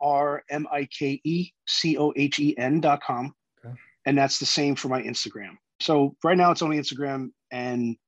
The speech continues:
Speaker 1: my website, it's just a blog, has kind of the clips of all my stuff. Um, and then the Instagram is kind of how I interact and how I, um, meet people and share my story. And that's kind of how the community that I was able to build within the heart transplant community was from that.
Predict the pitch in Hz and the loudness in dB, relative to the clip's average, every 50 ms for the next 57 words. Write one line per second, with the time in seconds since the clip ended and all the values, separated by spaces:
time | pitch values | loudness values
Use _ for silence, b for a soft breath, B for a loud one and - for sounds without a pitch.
0 | _ _ - 123 127 143 175 175 - - 208 196 185 185 - _ _ 147 135 - | _ _ -2 0 2 2 2 2 2 2 2 2 2 0 -4 _ _ -10 -6 -4
1 | 196 - - 143 135 143 139 135 139 139 135 131 - 147 135 127 120 - - 147 | -2 -2 -2 0 2 4 4 6 6 4 2 0 -6 -8 -8 -8 -10 -10 -10 -8
2 | 135 131 120 120 - - - 131 127 - - - 113 120 117 117 117 113 - - | -8 -8 -8 -10 -10 -8 -6 -6 -6 -6 -8 -8 -6 -6 -4 -4 -4 -4 -4 -4
3 | - 117 117 113 - - - b b b b b b b b _ - 127 123 120 | -4 -4 -4 -4 -6 -12 -18 b b b b b b b b _ 0 2 4 4
4 | 120 120 123 127 - 131 131 139 135 131 131 147 135 151 156 151 - - 139 151 | 2 2 -2 -4 -4 -2 -2 0 0 0 -2 -2 -2 -2 -2 -2 -4 -4 -2 -2
5 | 147 147 143 139 127 120 - - - 151 131 120 - 147 135 135 165 165 147 143 | -2 0 0 -2 -2 -4 -6 -6 -4 -4 -2 0 0 0 0 2 2 0 0 0
6 | 139 151 156 156 151 156 147 139 _ 151 123 - 135 131 127 131 123 123 131 - | -4 -6 -6 -6 -6 -6 -8 -8 _ -10 -6 -4 -2 0 0 0 0 -2 -6 -14
7 | _ _ _ - 139 123 120 120 113 120 135 147 147 151 - _ _ _ - - | _ _ _ -8 -6 -6 -4 -6 -6 -4 -2 -2 -2 -2 -4 _ _ _ -8 -6
8 | 175 143 - 160 156 156 151 151 151 143 123 120 110 B B B B B B - | -6 -4 -2 0 2 4 4 4 4 4 4 2 -2 B B B B B B 0
9 | - 160 139 139 131 - - 143 135 131 135 135 131 131 131 131 127 120 120 117 | 0 2 2 2 0 -2 -2 -2 -2 0 0 0 0 0 0 0 -2 -2 -4 -6
10 | 110 _ _ _ _ - 156 - - 170 143 127 139 131 127 120 - - 131 131 | -8 _ _ _ _ -8 -6 -4 -2 -2 0 2 2 2 2 0 -4 -4 -4 -2
11 | 135 127 120 127 120 117 127 120 117 113 117 120 110 107 123 101 110 123 120 120 | -2 0 0 0 0 0 0 -2 -2 -2 -2 -4 -4 -6 -6 -4 -2 0 0 0
12 | 117 107 113 113 - 117 110 110 107 - 135 123 - - - 123 113 - - 113 | 0 -2 -4 -4 -4 -4 -4 -4 -4 -4 -4 -4 -4 -8 -10 -10 -10 -8 -10 -10
13 | 98 - 117 113 110 107 107 107 104 101 - - 101 - - 113 110 107 120 123 | -8 -6 -6 -4 -4 -4 -4 -6 -8 -8 -8 -10 -10 -8 -8 -8 -4 0 2 4
14 | 120 117 117 | 4 4 2